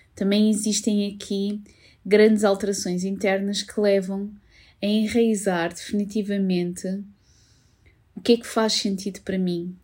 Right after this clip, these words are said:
quais são as minhas prioridades, o que é que eu quero, o que é que eu verdadeiramente quero. E sabes, eu partilho muitas vezes isto com, com as pessoas com quem eu trabalho em termos de coaching.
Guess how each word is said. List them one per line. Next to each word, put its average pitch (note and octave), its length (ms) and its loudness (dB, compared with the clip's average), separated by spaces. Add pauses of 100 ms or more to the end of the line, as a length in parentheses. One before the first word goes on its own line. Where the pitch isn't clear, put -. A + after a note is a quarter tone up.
(140)
quais G#3 180 -2
são A3+ 240 2
as A3+ 180 0
minhas G#3+ 320 0
prioridades, F#3+ 1040 -6 (920)
o G#3+ 80 -6
que A#3+ 160 0
é - 20 0
que - 140 -2
eu A#3 80 0
quero, F3 520 -2 (840)
o G3+ 80 -8
que - 140 0
é - 20 2
que A3+ 120 -2
eu A3 60 4
verdadeiramente G3+ 920 2
quero. A2 360 -6 (920)
E G3 60 -8
sabes, G3+ 420 0
eu G#3+ 80 -4
partilho A#3 360 4
muitas A3+ 360 4
vezes G3 380 2
isto G3 360 -4
com, F#3+ 500 -2 (120)
com - 80 -4
as G3 100 0
pessoas - 220 -4
com G#3 180 -2
quem G3+ 160 -2
eu F#3+ 80 -6
trabalho F3+ 420 -2
em F3+ 100 -6
termos F#3 340 -4
de - 60 -16
coaching. - 500 -8